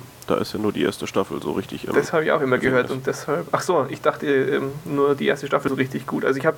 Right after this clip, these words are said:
Speaker 2: oft gehört, dass es
Speaker 1: Nee, nee, nee.
Speaker 2: sehr viel schlechter geworden
Speaker 1: Also
Speaker 2: ist.
Speaker 1: ja, das, das, äh, wird tendenziell nicht unbedingt viel besser, die, die Serie, aber ist schon durchgehend sehenswert, finde ich. Aber
Speaker 2: Na gut.
Speaker 1: können wir ja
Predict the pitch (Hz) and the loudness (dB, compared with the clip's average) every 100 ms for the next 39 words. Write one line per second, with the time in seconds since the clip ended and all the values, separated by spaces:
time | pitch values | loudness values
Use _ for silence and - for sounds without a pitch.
0 | - 165 - 160 156 147 147 147 143 117 | 0 -2 0 2 4 4 2 0 -2 2
1 | 131 143 135 117 113 - 139 143 143 - | 2 2 2 0 -2 -2 -2 0 -2 2
2 | 147 - 131 110 123 117 110 107 107 110 | 0 2 -2 0 0 0 0 2 2 2
3 | 107 - - 107 - - - - - 80 | 0 -2 -2 -2 -2 -4 0 0 0 -2
4 | 107 117 - - - - - - - - | -4 -8 -12 -10 -6 -4 -4 -6 -6 -2
5 | 113 127 127 110 - 110 104 113 113 - | 0 2 0 -2 -2 -2 0 0 0 -2
6 | 104 120 - 131 131 127 120 - 123 120 | -2 -2 0 -2 -2 -6 -6 -2 0 2
7 | 117 98 95 - - 104 104 101 - 90 | 4 4 4 2 2 0 2 2 0 0
8 | 90 73 - 98 92 - - - - - | 0 0 -4 0 0 2 -2 -2 -4 -6
9 | - - - 90 69 - 135 113 110 - | -16 -8 -2 0 0 0 2 2 0 -2
10 | 104 95 90 76 | 0 2 2 0